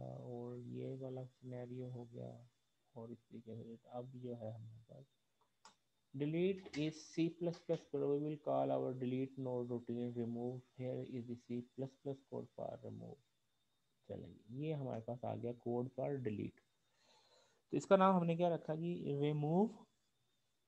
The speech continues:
एक tree node बनाया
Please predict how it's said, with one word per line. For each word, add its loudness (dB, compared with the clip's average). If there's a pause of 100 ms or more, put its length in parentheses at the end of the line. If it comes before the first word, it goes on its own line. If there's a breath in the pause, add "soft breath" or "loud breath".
(920)
एक 2
tree 4
node 4
बनाया 6